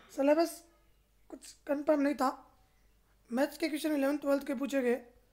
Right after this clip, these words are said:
एडवांस मैथ्स के क्वेश्चन ज़्यादा थे। तो देखिए, मेन सिलेबस कब जारी करता है मेंस एग्जाम का, और कब तक इसका रिजल्ट जारी होता है, कब तक इसकी आंसर की जारी होती है, कितने परसेंट बोनस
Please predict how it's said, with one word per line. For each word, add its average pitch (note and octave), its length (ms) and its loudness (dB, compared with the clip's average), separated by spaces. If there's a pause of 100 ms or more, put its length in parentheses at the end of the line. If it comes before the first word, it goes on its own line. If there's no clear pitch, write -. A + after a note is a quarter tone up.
(280)
एडवांस C4+ 420 -2
मैथ्स C#4 220 0
के D4 100 -4
क्वेश्चन C#4 280 -4
ज़्यादा B3+ 240 2
थे। A#3+ 120 -2 (2250)
तो A#3+ 60 -16
देखिए, D#4+ 220 2
मेन D4+ 320 4
सिलेबस D4 340 0
कब D4 160 -2
जारी C4+ 240 2
करता C#4 240 0
है C#4 80 4
मेंस C4 220 -2
एग्जाम B3 320 0
का, C4 80 0
और - 640 -12
कब C4+ 140 -6
तक D4+ 140 0
इसका D4+ 180 0
रिजल्ट D4 240 2
जारी D4 160 4
होता C#4+ 200 2
है, D4 60 2
कब C4+ 160 -2
तक C#4 120 -2
इसकी C#4 200 -6
आंसर C4+ 260 -2
की C#4 120 -2
जारी C4 180 0
होती C4 240 -2
है, C#4+ 100 -2 (640)
कितने D#4+ 240 0
परसेंट D#4+ 300 0
बोनस D4 400 2